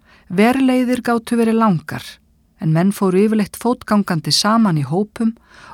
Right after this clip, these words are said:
og gat tekið marga daga að komast á milli heimahéraðs og verbúða.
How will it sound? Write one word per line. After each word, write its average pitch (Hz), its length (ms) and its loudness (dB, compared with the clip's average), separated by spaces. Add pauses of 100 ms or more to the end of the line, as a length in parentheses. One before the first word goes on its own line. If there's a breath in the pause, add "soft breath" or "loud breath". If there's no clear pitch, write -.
og 196 160 -4
gat 208 160 2
tekið 208 320 2
marga 233 400 0
daga 156 460 -2 (340 soft breath)
að - 160 -8
komast 214 400 2
á 165 80 -4
milli 160 240 -2
heimahéraðs 202 920 -2 (340)
og 233 140 0
verbúða. 147 500 -4